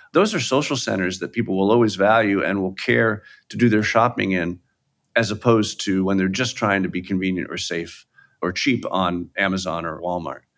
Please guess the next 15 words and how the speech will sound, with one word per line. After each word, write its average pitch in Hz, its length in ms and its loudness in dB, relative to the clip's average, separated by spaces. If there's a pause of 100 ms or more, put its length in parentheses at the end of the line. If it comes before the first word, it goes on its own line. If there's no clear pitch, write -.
(280)
I 113 180 2
do 107 380 0
see 120 500 -2
long-term 127 500 2
resuscitation 101 760 -2
of 90 100 -4
many 123 280 4
of 104 80 2
these 87 220 -6
main 107 180 2
streets, - 480 -6 (340)
but 98 160 -6
there's 110 220 2
no 127 120 6
reason 110 680 2